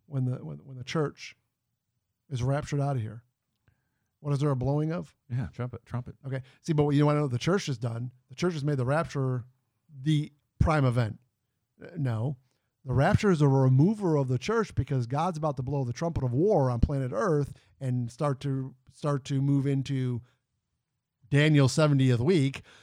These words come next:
Speaker 1: and putting his focus back on Israel now. That's what the Feast of Trumpets is all about. Okay. Again, make sure we understand that. Important. Why? Because the epicenter is not the church. The epicenter is Israel. And by the way,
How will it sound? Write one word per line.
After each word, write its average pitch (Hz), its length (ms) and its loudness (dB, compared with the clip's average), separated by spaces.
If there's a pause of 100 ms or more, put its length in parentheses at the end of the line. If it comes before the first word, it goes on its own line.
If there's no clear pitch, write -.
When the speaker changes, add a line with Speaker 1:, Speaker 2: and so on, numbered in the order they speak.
(140)
Speaker 1:
and 135 300 -2
putting 156 240 2
his 135 140 -2
focus 139 260 -4
back 147 260 -4
on 131 360 -6
Israel 147 380 -2
now. 98 220 -12 (560)
That's 165 320 -8
what 139 120 -6
the 127 80 -8
Feast 131 260 -8
of 123 60 -8
Trumpets 139 340 -6
is 113 120 -10
all 117 180 -10
about. 139 320 -6 (1120)
Okay. 127 380 -8 (500)
Again, 139 440 -2 (300)
make 123 140 -12
sure 131 160 -4
we 135 140 2
understand 165 500 -2
that. 120 260 -4
Important. 127 520 -2
Why? 196 200 -2
Because 127 200 -4
the 139 120 -2
epicenter 208 300 -2
is 143 80 -2
not 160 140 -6
the 131 40 -8
church. 185 480 -6
The 131 140 -8
epicenter 143 400 -4
is 123 100 -4
Israel. 180 360 -8 (760)
And 143 100 -4
by 175 120 2
the 151 80 -2
way, 185 320 -4